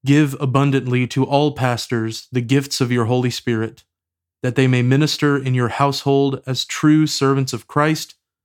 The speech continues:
and stewards of your divine mysteries. Through Jesus Christ our Lord,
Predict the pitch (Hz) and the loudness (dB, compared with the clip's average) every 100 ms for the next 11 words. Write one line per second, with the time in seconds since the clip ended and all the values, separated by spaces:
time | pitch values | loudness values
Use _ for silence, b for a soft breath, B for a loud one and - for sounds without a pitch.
0 | _ - 131 - - 147 147 135 123 127 | _ -6 -4 0 2 4 4 0 0 0
1 | 127 123 117 123 123 120 113 - 113 107 | 0 0 0 0 0 -2 -6 -6 -6 -6
2 | 107 - _ _ _ _ _ _ _ _ | -10 -14 _ _ _ _ _ _ _ _
3 | _ - 135 139 135 123 120 120 - 135 | _ 0 4 6 4 0 -2 -4 -2 -2
4 | 127 - 123 120 131 131 131 123 | 0 0 0 2 2 2 0 -4